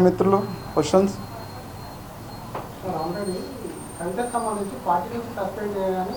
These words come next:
Speaker 2: తెల్లారి నెగ్గిని రాజీనామా చేసింది. మీ మీద కూడా రాజీనామా చేయాలి, పార్టీలో రాజాసింగ్ ఎందుకు మరి ఇంత బయటికి వెళ్ళినా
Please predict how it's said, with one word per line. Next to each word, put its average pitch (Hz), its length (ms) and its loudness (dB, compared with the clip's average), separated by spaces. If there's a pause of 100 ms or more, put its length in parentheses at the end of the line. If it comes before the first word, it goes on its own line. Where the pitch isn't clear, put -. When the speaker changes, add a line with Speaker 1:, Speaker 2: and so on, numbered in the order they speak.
Speaker 2:
తెల్లారి 208 460 2
నెగ్గిని 175 420 -4
రాజీనామా 196 420 0
చేసింది. 131 360 -6 (540)
మీ 196 160 2
మీద 247 240 2
కూడా 247 200 2
రాజీనామా 226 380 2 (100)
చేయాలి, 190 300 0 (120)
పార్టీలో 214 360 2 (100)
రాజాసింగ్ 202 460 -2 (120)
ఎందుకు 196 280 -2
మరి 202 220 0
ఇంత 190 120 -4 (120)
బయటికి 185 260 -2
వెళ్ళినా 202 180 0